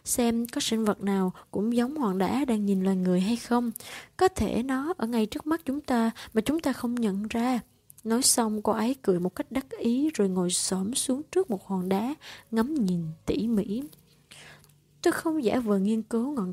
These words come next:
cỏ nữa, đứng dậy nhẹ nhàng và rời đi, sợ làm phiền cô ấy.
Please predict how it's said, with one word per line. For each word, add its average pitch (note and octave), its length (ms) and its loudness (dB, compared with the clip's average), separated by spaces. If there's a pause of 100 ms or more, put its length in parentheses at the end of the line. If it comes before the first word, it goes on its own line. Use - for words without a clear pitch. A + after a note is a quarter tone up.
cỏ F#3+ 220 -2
nữa, B3+ 400 -2 (360)
đứng C4 260 2
dậy G3 240 2
nhẹ G3+ 180 2
nhàng F#3+ 280 2
và F#3 80 2
rời F#3+ 180 4
đi, B3 240 2 (540)
sợ G#3+ 180 4
làm G3+ 140 2
phiền F#3+ 320 0
cô A3+ 100 -2
ấy. A#3+ 320 -2